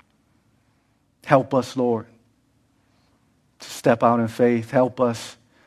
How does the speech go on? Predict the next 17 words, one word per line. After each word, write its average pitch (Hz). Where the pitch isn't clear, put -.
to -
step 123
out 120
in 113
boldness. 120
Help 139
us 123
to -
step 127
out 135
in 120
the 120
power 135
of 123
your 127
Holy 120
Spirit. 127